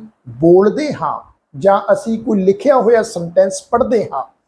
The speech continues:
ਤੇ ਉਸ ਸੈਂਟੈਂਸ ਦੇ ਵਿੱਚ ਇੱਕ ਸ਼ਬਦ ਹੁੰਦਾ ਹੈ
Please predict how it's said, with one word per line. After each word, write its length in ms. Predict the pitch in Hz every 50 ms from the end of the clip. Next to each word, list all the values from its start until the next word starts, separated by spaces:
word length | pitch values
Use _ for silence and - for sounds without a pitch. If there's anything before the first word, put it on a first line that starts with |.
| _ _ _ _ _ _ _ _ _ _
ਤੇ 180 | - 294 - - 294
ਉਸ 240 | 311 320 311 - 349
ਸੈਂਟੈਂਸ 760 | 339 330 - - 226 233 233 - - 214 214 247 302 302 -
ਦੇ 160 | 254 285 285
ਵਿੱਚ 320 | 247 233 247 240 - - - - _ _ _
ਇੱਕ 240 | 262 277 - - 311
ਸ਼ਬਦ 340 | - - 214 220 220 220 170
ਹੁੰਦਾ 320 | 143 175 185 185 196 208
ਹੈ 300 | 214 220 214 220 - _